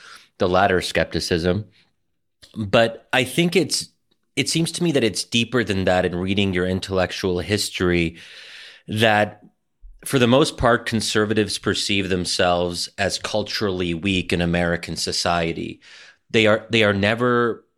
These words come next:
they never win culture wars, or at least very rarely do they. And they are not really prevalent in elite institutions, whether it's the bureaucracy, universities,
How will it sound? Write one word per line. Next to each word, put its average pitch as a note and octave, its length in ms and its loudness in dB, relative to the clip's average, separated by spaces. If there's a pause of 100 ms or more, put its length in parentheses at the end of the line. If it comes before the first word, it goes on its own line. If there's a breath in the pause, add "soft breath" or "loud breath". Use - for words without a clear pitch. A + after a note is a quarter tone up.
(100)
they A2 200 -2
never B2 380 2
win G2+ 280 0
culture F2 460 -4
wars, E2 340 -2
or F#2+ 60 2
at E2+ 60 -4
least F2 200 -2
very F#2+ 320 4
rarely F2 420 0
do D#2 200 -4
they. D#2+ 360 -4 (680 loud breath)
And F#2+ 580 0 (640 soft breath)
they G#2+ 640 0 (320)
are A2 120 2
not A2 300 0
really G#2+ 500 0 (100)
prevalent F#2+ 580 0
in F2+ 80 0
elite F2+ 280 0
institutions, E2+ 920 -2
whether F2+ 300 4
it's F2 220 0
the F#2+ 120 -2
bureaucracy, F#2+ 960 0
universities, F#2 1200 0